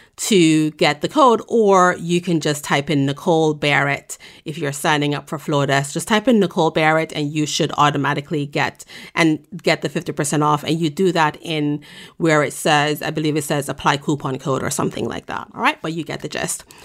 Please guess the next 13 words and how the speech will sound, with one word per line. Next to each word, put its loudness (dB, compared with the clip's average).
All 6
right. 0
So -2
once 2
people 0
have -2
signed 0
up, 4
you -2
are 0
going 2
to -2
create 0